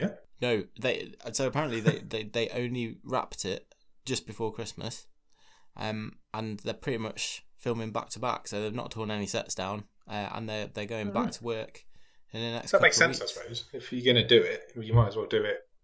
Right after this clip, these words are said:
Speaker 1: during the pandemic while it's all still going on. Might as well
Speaker 2: Well,
Speaker 1: work
Speaker 2: that's it.
Speaker 1: if
Speaker 2: If
Speaker 1: you're
Speaker 2: the,
Speaker 1: gonna work.
Speaker 2: if,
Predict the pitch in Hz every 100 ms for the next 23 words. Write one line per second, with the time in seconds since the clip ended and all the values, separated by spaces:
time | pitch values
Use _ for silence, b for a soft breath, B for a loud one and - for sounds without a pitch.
0 | - 110 104 101 113 101 104 107 - 104
1 | 101 - 101 98 - - - - - 110
2 | 104 101 107 - - - 120 104 147 117
3 | - 123 82 107 101 107 101 - - -
4 | 107